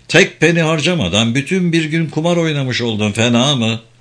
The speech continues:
Soli'nin bu iyi kalplilik numarasına Mickey içinden küfretti. Eğer Tonyo bu öneriyi kabul edip oyundan çekilirse Mickey'nin bütün planları alt üst olacaktı. Tonyo ne diyeceğini bilemedi.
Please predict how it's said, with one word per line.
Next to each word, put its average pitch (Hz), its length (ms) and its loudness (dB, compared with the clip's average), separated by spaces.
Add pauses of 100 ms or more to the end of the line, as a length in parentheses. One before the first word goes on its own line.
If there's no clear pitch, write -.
(640)
Soli'nin 214 580 2
bu 185 120 2
iyi 190 240 0
kalplilik 104 560 -6
numarasına 92 580 -2
Mickey 156 420 -2
içinden 151 480 -4
küfretti. 90 800 -6 (540)
Eğer 180 340 4
Tonyo 131 500 -2
bu 143 140 -4
öneriyi 90 400 -4
kabul 120 320 -4
edip 107 280 -6
oyundan 139 480 -4
çekilirse 101 600 -4
Mickey'nin 151 500 -2
bütün 151 320 -2
planları 147 520 -4
alt 131 300 -4
üst 156 240 -2
olacaktı. 90 800 -4 (420)
Tonyo 87 440 -2
ne 101 160 -2
diyeceğini 98 560 -2
bilemedi. 85 640 -6